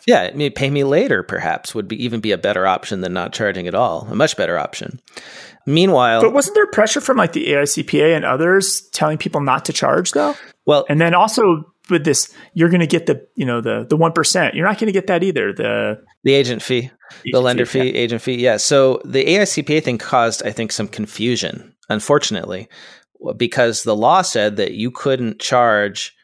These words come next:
Speaker 1: people to prepare the P P P application.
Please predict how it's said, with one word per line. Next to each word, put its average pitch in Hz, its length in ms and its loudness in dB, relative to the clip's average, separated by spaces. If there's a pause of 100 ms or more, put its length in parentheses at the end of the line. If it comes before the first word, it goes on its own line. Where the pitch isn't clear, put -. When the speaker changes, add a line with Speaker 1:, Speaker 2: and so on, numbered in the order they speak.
(100)
Speaker 1:
people 92 440 -4
to - 160 -12
prepare 120 880 -2 (340)
the 87 340 -2 (200)
P 120 160 -4
P 113 140 -6
P 113 320 -4 (120)
application. - 880 -4